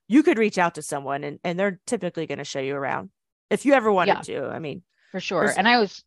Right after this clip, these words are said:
Speaker 2: thinking about that because I'm trying to think of somebody else who may have been in more malt houses <laughs> than I have. <laughs> And I'm not saying that as, like, I'm the queen of the malt houses, but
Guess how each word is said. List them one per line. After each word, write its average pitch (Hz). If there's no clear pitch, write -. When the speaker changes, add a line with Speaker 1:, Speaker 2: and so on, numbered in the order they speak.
Speaker 2:
thinking 208
about 170
that 156
because 175
I'm 170
trying 220
to 202
think 175
of 170
somebody 165
else 160
who 160
may 170
have 170
been 165
in 151
more 156
malt 143
houses -
<laughs> -
than 214
I 156
have. 180
<laughs> -
And 220
I'm 226
not 220
saying 202
that 180
as, 180
like, 165
I'm 185
the 180
queen 180
of 160
the 170
malt 156
houses, 147
but 165